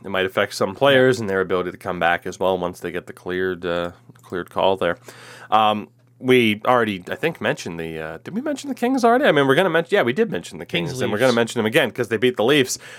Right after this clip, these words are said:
Speaker 1: Uh, they also beat the Habs three to two in overtime on Tuesday, pushing the Habs to three ten and one on the season,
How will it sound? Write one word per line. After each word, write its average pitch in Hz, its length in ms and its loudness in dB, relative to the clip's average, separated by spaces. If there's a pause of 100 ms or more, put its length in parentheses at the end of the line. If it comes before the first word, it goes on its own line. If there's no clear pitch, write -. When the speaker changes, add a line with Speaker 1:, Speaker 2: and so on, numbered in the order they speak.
(120)
Speaker 1:
Uh, 127 240 4
they 156 160 4
also 254 380 4
beat 202 220 0
the - 80 4
Habs 135 720 -2 (140)
three 240 200 0
to 214 80 2
two 202 240 2
in 143 40 4
overtime 127 720 2
on 110 240 2
Tuesday, 107 440 2
pushing 170 340 0
the 135 80 2
Habs 123 380 0
to 110 180 -6
three 262 760 -2
ten 226 560 0
and 156 320 0 (200)
one 143 500 2 (840)
on 160 580 4 (100)
the 117 340 -2
season, - 760 -4